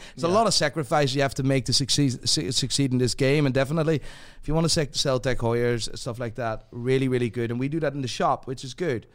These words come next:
Speaker 2: Yeah.
Speaker 1: But we can't keep the lights on because of that.
Speaker 2: Yeah.
Speaker 1: Right? It's the, it's the, it's the big, big,
Speaker 2: big stuff.
Speaker 1: the big stuff, the one-offs.
Speaker 2: What? So what are these, like? You, you, you speak of them like, uh, you know, obviously they're very, uh, elusive, you know,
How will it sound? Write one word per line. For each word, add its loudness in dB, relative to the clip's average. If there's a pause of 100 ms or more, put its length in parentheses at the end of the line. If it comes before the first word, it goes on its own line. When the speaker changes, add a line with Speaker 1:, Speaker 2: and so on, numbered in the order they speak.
Speaker 2:
Yeah. -10 (120)
Speaker 1:
But -4
we 2
can't 0
keep -4
the -4
lights -2
on 2
because -4
of -6
that. -8
Speaker 2:
Yeah. -14
Speaker 1:
Right? -6
It's -8
the, -8 (420)
it's -4
the, 2 (320)
it's -4 (300)
the 2
big, 2
big, 0
Speaker 2:
big -12
stuff. -14 (100)
Speaker 1:
the 2
big 2
stuff, 2
the 4
one-offs. 2 (200)
Speaker 2:
What? -2
So 0
what 0
are 4
these, -6 (100)
like? -10
You, -6
you, -4
you -4
speak -2
of -2
them -2
like, -4
uh, -16 (160)
you -6
know, -4
obviously -8
they're -10
very, -8 (340)
uh, -8
elusive, -8
you -10
know, -10